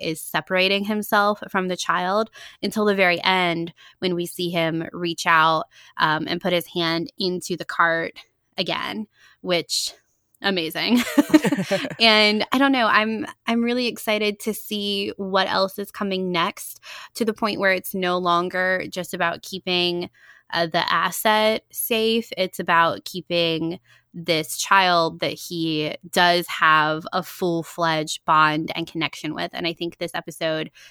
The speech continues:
Speaker 1: did a great job taking that kind of a couple steps forward, and then that's just gonna continue to grow by leaps and bounds. One of the really great things about bringing in such a crazy Force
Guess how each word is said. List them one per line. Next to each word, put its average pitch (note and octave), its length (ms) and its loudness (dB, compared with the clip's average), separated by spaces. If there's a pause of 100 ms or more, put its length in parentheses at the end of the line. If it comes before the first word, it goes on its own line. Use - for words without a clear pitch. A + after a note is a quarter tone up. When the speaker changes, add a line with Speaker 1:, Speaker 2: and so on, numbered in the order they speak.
(200)
Speaker 1:
did F3 120 -2
a E3 60 -2
great E3 300 -2
job D3+ 380 2 (120)
taking E3 400 -2
that D#3 380 4 (320)
kind E3+ 160 2
of D#3+ 80 -2
a F3 40 -4
couple F3+ 240 -4
steps - 340 -4
forward, G#3+ 680 0
and E3+ 200 -4
then E3 280 -2
that's D#3 240 -4
just - 160 -10
gonna E3 180 -4
continue D#3+ 680 -2
to - 160 -10
grow D#3 560 0
by D#3+ 160 0
leaps D#3 380 -6
and E3 200 -6
bounds. E3+ 480 -2 (260)
One B3+ 140 2
of E4 80 4
the G#4 100 4
really E4 200 2
great F#3 220 -2
things F#3+ 200 0
about F3 340 -2
bringing F3+ 400 0
in E3+ 560 -2
such - 320 -4
a A3 80 0
crazy F#3 520 -2
Force - 640 -4